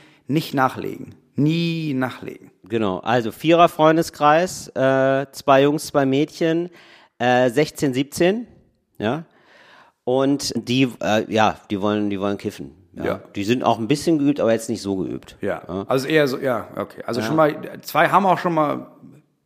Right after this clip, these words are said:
Speaker 2: Ja.
Speaker 1: aber übertreiben auch in dem, in der Erzählung, wie viel sie schon gekifft haben.
Speaker 2: Genau, aber, nee, genau, aber man weiß so, der Daniel, das ist so ein bisschen der, das ist so der Bad Boy der, des
Speaker 1: Mhm.
Speaker 2: Dorfes.
Speaker 1: Mhm.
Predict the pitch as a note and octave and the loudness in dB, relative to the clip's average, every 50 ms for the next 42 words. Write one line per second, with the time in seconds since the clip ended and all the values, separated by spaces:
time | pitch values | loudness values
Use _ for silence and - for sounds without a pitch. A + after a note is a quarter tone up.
0 | _ - C3+ B2 A2+ B2+ E3 F3+ - - D#3 D#3 F3+ E3+ E3+ - - C3+ C#3+ D#3+ | _ -4 0 0 0 0 0 0 2 2 4 4 2 2 0 -2 0 0 2 2
1 | F3 E3 E3 D3 D3+ C#3 C#3+ B2+ C3+ C3+ C#3 C#3+ C#3+ C#3 C#3 C3 B2 A#2 - - | 2 2 2 0 0 0 0 0 0 0 0 0 0 0 0 0 -2 -2 -2 0
2 | C#3+ C#3 C3 B2 A#2+ G#2 A#2 B2+ A#2 - - - C3 C#3 C#3+ C#3 B2+ A#2 G#2 F#2+ | 0 0 0 0 -2 -4 -6 -8 -10 -10 -12 -10 -8 -6 -4 -4 -4 -4 -6 -8
3 | G2+ - - F#2 E2+ D2 - - - - - - - - - - - B2+ C3 C3+ | -10 -12 -12 -12 -14 -14 -16 -18 -18 -18 -20 -20 -20 -20 -18 -6 -2 2 4 4
4 | C3 A#2+ A2+ - E2+ C#3+ D3 D#3 D#3 D#3 B2+ A2+ - - C#3+ D3+ E3 E3+ E3+ D#3 | 4 4 4 4 4 4 6 6 6 6 4 0 -4 -2 2 2 4 4 4 6
5 | D3 C#3 C3+ C#3 D3 C#3+ D3 D#3 D3+ D3+ D3 D#3+ F3+ F#3+ - - E3+ D#3+ D#3 C#3 | 6 6 6 6 6 4 4 2 2 6 6 6 6 6 4 2 2 2 4 6
6 | C#3 D3 D#3 F3 F#3+ G3+ G3+ G3+ G3 F3+ E3 D#3 D#3 E3 - F3+ D#3+ D#3+ E3+ E3 | 6 8 8 8 8 6 6 4 4 4 2 0 -2 -2 -2 0 0 0 0 0
7 | - E3+ D3+ C#3+ C#3+ C#3 C#3 C3+ C3+ C3+ C3+ C3+ C3+ C#3+ C#3+ - D#3+ C#3+ C3+ B2+ | 0 0 2 2 4 4 6 6 4 4 2 2 -2 -6 -6 -4 0 0 2 4
8 | B2 C#3 D#3 E3 - - D3 D3+ D3 D3 C#3+ C#3 C3+ C3 C3 C3 B2+ B2+ B2 C3+ | 4 6 4 4 4 2 2 4 6 6 6 6 4 4 4 4 2 0 0 -2
9 | C3+ C#3+ D3+ C3 C3 D#3 F3+ - - F3+ F#3 G3+ G3 - - - - - A#2 A#2+ | -2 0 4 4 6 4 4 2 0 -2 -2 -2 -4 -6 -12 -12 -8 -6 -6 -4
10 | A#2 C3+ C#3+ D#3+ | -4 -4 -6 -6